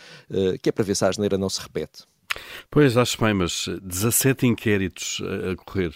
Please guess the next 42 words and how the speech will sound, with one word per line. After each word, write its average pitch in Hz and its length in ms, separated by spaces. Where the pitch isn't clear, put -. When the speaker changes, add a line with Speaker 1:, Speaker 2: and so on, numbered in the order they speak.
Speaker 2:
eh, 85 220
Miguel, 80 420
achas 87 280
que - 100
isto - 160
vai 110 100
demorar 98 280
quanto 95 480
tempo? - 440
Até, 101 200
até 98 140
me 104 60
Speaker 1:
Isso 110 140
Speaker 2:
assusto 110 180
Speaker 1:
seria 123 160
Speaker 2:
com 95 120
isto. - 260
Speaker 1:
<laughs> 254 140
Isso, - 160
isso, - 300
isso 147 180
seria 139 300
uma, 120 440
uma 110 220
outra 101 580
Speaker 2:
Conversa, 101 380
Speaker 1:
longa 82 80
Speaker 2:
não 69 80
é? 90 100
Speaker 1:
conversa. - 380
Porque, - 260
de - 60
facto, 92 340
Speaker 2:
Longa 95 200
Speaker 1:
nós 87 120
Speaker 2:
é 78 40
a 73 80
Speaker 1:
devíamos 76 220
Speaker 2:
palavra, 73 440
Speaker 1:
ter, 80 80
eh, 80 260
Speaker 2:
claro. - 160